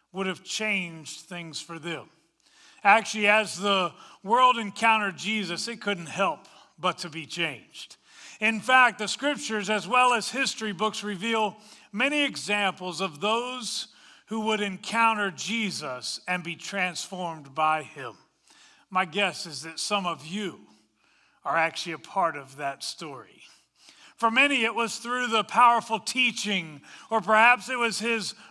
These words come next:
miraculous healing, or maybe even simply a compassionate touch.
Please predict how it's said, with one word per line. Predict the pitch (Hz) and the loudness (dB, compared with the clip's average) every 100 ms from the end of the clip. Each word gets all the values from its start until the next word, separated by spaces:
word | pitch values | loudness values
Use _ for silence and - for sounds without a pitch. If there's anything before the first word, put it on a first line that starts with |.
| - | -2
miraculous | 214 226 233 233 220 214 208 - | 2 6 6 6 0 -2 -2 -4
healing, | - 247 247 220 202 | -6 0 2 2 2
or | 208 | 0
maybe | 202 220 262 269 233 | 0 2 2 0 0
even | 240 233 226 233 220 226 208 196 - - | -2 -2 -2 -2 -2 -2 -4 -8 -12 -14
simply | - 240 233 214 214 | -6 -2 -2 0 2
a | 208 196 | 2 0
compassionate | - 190 - 220 220 214 - 202 190 190 | -4 -8 4 8 8 4 -6 -4 -4 -4
touch. | - 214 175 - - - - | 4 4 4 -2 -10 -8 -10